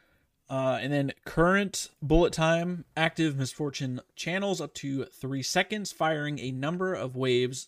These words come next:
of bullets in the target direction. Each wave is in a spread of six projectiles that deal seventy-five A D plus twenty-five percent A P physical damage to enemies hit.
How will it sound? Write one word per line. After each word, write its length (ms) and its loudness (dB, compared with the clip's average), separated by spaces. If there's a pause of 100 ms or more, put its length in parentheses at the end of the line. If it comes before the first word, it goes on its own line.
(120)
of 220 -8
bullets 380 0
in 60 -12
the 80 -8
target 280 -6
direction. 400 -4
Each 220 -8
wave 260 0
is 240 -4 (540)
in 140 -2
a 80 0
spread 500 0
of 240 -4
six 500 -4
projectiles 760 -2
that 180 -6
deal 320 -2 (420)
seventy-five 720 4
A 180 -2
D 240 0
plus 240 -6
twenty-five 400 -6
percent 280 -6
A 140 -6
P 220 -6
physical 320 -2
damage 340 -4
to 160 -12
enemies 320 -8
hit. 420 -2